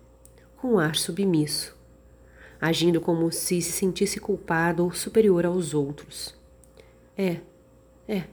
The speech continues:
eu sei", dizem elas. "Eu devia, mas, mas." E são esses mas na sua fala que denunciam inegavelmente que elas se atrasaram.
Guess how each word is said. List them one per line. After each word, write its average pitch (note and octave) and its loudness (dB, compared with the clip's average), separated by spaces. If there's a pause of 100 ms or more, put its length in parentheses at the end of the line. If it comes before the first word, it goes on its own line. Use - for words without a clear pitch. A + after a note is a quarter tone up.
(360)
eu B3 2
sei", D#3+ 0
dizem C#3 -2
elas. - -6 (640)
"Eu D#3+ 2
devia, D#3+ 2
mas, D3 -2 (500)
mas." D#3 -4 (1400)
E G#3+ 2
são C4 4
esses B3+ 2
mas F#3+ 4
na F#3+ 2
sua F3+ -2
fala F3+ 0
que E3+ -6
denunciam F#3 2
inegavelmente F#3+ 2
que - -2
elas D3 0
se - -4
atrasaram. D3 -2